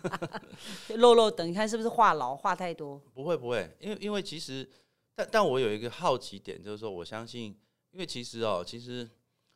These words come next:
Speaker 1: 像过年前我才，才，才，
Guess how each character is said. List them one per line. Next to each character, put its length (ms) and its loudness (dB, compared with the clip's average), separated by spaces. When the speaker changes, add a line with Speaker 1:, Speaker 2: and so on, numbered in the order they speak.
Speaker 1:
像 520 -8
过 160 -10
年 220 -6
前 180 -8
我 100 -8
才， 440 -8
才， 300 -12
才， 260 -20